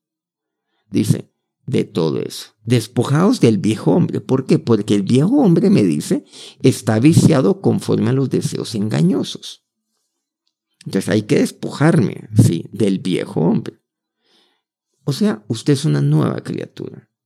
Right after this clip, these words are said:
¿Por qué se pone esos calzoncillos viejos? ¿Por qué sigue poniéndose esas medias recontra viejas?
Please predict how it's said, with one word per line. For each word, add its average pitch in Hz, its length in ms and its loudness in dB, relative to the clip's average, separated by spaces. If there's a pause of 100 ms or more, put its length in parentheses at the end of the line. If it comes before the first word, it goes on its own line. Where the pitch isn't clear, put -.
(160)
¿Por 143 160 -6
qué 285 100 -2
se - 140 -6
pone 190 240 0
esos - 240 -6
calzoncillos 113 720 -4
viejos? - 540 -8 (840)
¿Por 107 140 -4
qué 143 100 0
sigue 135 240 0
poniéndose 113 760 -2 (520)
esas 110 560 -2
medias 117 640 2 (260)
recontra 98 1080 -2
viejas? - 640 -2